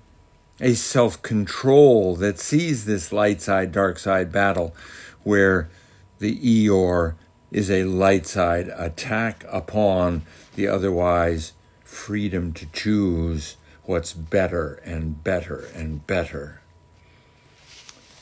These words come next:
This understanding, thank you, I see it, is mixed in with the very gratitude that guides us into the experience of grounded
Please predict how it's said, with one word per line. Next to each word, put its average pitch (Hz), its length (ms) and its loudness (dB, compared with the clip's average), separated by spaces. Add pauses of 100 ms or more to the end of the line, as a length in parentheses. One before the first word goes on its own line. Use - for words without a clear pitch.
This 98 180 0
understanding, 101 1300 4 (1120)
thank 90 340 0
you, 85 160 0
I 80 160 -2
see 101 320 0
it, 87 180 0 (200)
is 110 200 2
mixed 123 440 2
in 143 280 8
with 98 220 2
the 95 100 -6
very 101 380 6
gratitude 95 1160 2 (240)
that 87 260 -2
guides 107 540 4
us 90 280 -2
into 127 640 2
the 92 200 0
experience 90 1120 2 (380)
of 85 260 -4
grounded 82 840 -4